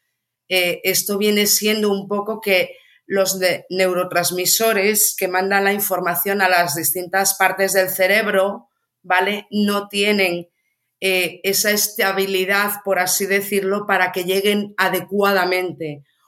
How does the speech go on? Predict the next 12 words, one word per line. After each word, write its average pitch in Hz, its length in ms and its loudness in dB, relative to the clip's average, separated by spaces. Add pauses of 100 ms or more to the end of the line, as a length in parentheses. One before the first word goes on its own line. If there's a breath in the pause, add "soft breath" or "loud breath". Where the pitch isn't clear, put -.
(140 soft breath)
Unas 190 340 0
veces 185 340 -2
no 190 220 2
llegan 180 500 0
a 160 160 -2
tiempo, 220 720 -2
otras 170 440 0
veces 175 480 0 (340 loud breath)
llegan 196 400 -2
con 185 200 -4
demasiado 175 640 0
desfase. 180 840 -2